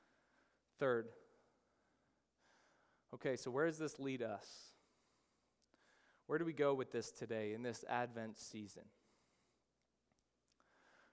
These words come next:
Verse twenty-five, "The Lord is good to those who wait for him, for the soul who seeks him."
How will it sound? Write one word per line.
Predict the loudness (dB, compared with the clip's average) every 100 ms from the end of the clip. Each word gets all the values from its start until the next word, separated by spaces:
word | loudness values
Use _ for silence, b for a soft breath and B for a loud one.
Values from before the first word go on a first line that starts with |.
| _
Verse | -2 -2
twenty-five, | -2 -2 -2 4 6 6 4 0 -8 b b b -4
"The | 2
Lord | 6 6 6
is | 2 0 0
good | 6 6 6
to | -4
those | 0 2 2 0 -4
who | -4
wait | 0 0 0
for | -8 -8
him, | -6 -6 -8 -12 b b b b _ -10
for |
the | -8 -6
soul | -2 2 4 4 0
who | -2 -6
seeks | -8 -8 -8 -8 -10 -12
him." | -14 -16